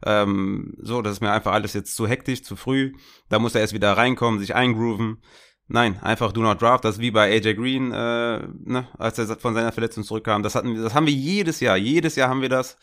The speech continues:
Und es gibt eine Regel im Fantasy Football und das heißt, und der, äh, lautet, äh, die lautet, ähm, draftet keine verletzten Spieler.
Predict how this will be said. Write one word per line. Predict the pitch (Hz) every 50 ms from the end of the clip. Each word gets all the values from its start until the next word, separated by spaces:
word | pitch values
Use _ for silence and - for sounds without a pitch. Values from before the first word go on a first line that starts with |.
| - - - - -
Und | - 113 120
es | 117 113
gibt | - 123 127 - - -
eine | 120 139 151 147 127
Regel | 131 143 131 131 127
im | 113
Fantasy | - 131 131 123 110 117 104
Football | 123 113 - 113 110 104
und | 101 101
das | - -
heißt, | 110 107 107 107 - - -
und | 113 101 -
der, | 101 104 82
äh, | 101 90 76 87
lautet, | 92 107 110 107 104 117 107 101 - _ _ - - - - -
äh, | - 104 101 101
die | 95 110 113
lautet, | 110 113 110 107 - 110 101 - _ _ _ _ _ _ _ -
ähm, | 104 101 101 101 101 98 - - - -
draftet | - 104 117 117 120 123 - 113 -
keine | - 117 117 117
verletzten | - 113 113 110 - - -
Spieler. | - - 110 95 90 90